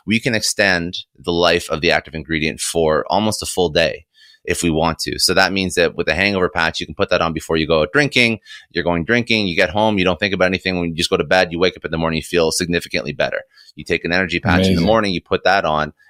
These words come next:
Speaker 1: and you're not gonna feel a slump. You're gonna feel constant energy throughout your entire day.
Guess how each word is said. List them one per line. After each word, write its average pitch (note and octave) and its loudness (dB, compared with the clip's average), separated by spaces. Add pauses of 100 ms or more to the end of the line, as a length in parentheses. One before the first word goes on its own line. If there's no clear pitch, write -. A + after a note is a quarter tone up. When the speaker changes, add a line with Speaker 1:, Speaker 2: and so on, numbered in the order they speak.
Speaker 1:
and E2+ -2
you're E2+ 0
not F#2+ 0
gonna F#2+ -2
feel F2 -2
a D#2+ 0
slump. G2+ 0
You're D#2 -6
gonna E2 -2
feel E2 0
constant E2 -4
energy E2 -4
throughout D#2+ -2
your D2+ -4
entire C#2+ -4
day. C2 -4